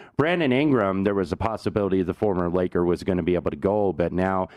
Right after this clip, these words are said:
he is listed as doubtful. Also, Steven Adams doubtful, Lonzo Ball, another former Laker, likely out for this game. So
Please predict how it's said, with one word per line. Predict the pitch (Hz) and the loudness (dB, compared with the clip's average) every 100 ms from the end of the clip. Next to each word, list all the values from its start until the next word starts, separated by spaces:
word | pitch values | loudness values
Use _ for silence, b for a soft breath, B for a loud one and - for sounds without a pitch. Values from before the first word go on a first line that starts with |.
| B | B
he | - 110 | 0 0
is | 85 71 | 0 0
listed | 98 - 98 80 | 0 2 0 0
as | 69 | -2
doubtful. | - 92 87 - 92 92 B B 98 | -2 -2 -2 0 0 0 B B -4
Also, | 95 101 | -2 -2
Steven | 82 - 95 78 80 | -4 0 0 0 0
Adams | 87 95 92 92 | 0 0 -2 -2
doubtful, | - 92 85 92 87 | 0 0 0 0 0
Lonzo | 82 85 80 80 76 | 0 0 -2 -2 -2
Ball, | 92 90 95 | -2 0 0
another | 92 80 85 | 0 -2 -2
former | 85 98 85 82 | -4 -4 -2 -2
Laker, | 82 85 - 85 85 B B B - | 0 -2 0 0 0 B B B -2
likely | 101 90 90 90 | -2 0 -2 -2
out | 82 90 82 | -2 -4 -2
for | 95 | -2
this | 85 82 - | -2 -2 -2
game. | 95 92 87 | 0 0 0
So | - 98 | -2 -2